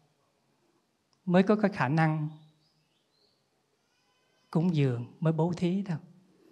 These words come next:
Nhưng mà thật sự ngược lại, người giàu đôi khi rất khó để thực tập bố thí. Bởi vì sao?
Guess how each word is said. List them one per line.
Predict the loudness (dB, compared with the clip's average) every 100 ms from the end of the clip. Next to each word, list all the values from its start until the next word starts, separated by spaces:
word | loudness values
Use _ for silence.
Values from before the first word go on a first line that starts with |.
| _
Nhưng | 0 0
mà |
thật | 0 -2
sự | -4 -4
ngược | -2 -2 -4
lại, | -8 -6 -8 -12 _ _ _ _ _ _ _ _ _ _ _ _
người | 4 8 8 6
giàu | 4 4 2 -4 -12 -20 _ _ _ _ _ _ -20 -20 _ 0
đôi | 4 4 2
khi | 0 0 0 -2
rất | -2 -6
khó | -2 0 2 0
để | -2
thực | -4 -6 -8
tập | -12 -6
bố | -4 -4
thí. | -4 -4 -6 -14 _ _ _ _ _ _ _ _ _ _ _ _ -2
Bởi | 2 4
vì | 4
sao? | 4 2